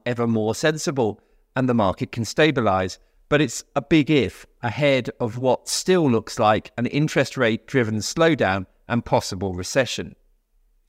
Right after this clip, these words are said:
At the moment, the market is expecting growth in earnings of around twelve percent both next year and in twenty twenty-five. When you consider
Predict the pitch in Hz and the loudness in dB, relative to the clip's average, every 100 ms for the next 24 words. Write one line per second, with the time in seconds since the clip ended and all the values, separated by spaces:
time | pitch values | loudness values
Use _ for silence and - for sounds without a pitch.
0 | _ _ _ _ _ - 208 170 151 185 | _ _ _ _ _ 2 2 4 4 4
1 | 190 190 - 147 131 139 135 156 - - | 4 0 0 -2 2 2 2 -4 -4 -6
2 | 131 143 - 120 - 123 127 135 135 135 | -4 -4 -2 -2 0 -2 2 2 2 0
3 | 117 110 101 107 113 - 123 131 117 120 | 2 2 2 -2 -6 -6 0 4 4 2
4 | - 120 110 - 131 170 156 104 107 104 | 0 2 2 0 -2 0 0 0 0 0
5 | 127 - - 113 104 - 135 131 113 113 | -2 -2 -4 -2 -2 0 0 2 2 0
6 | 113 - 107 104 - 110 110 - 160 127 | 0 0 -4 -4 -6 -4 -4 2 2 2
7 | 95 - _ _ _ _ _ _ - 156 | -2 -8 _ _ _ _ _ _ 0 2
8 | 156 170 151 - 202 160 | 2 -2 0 2 4 4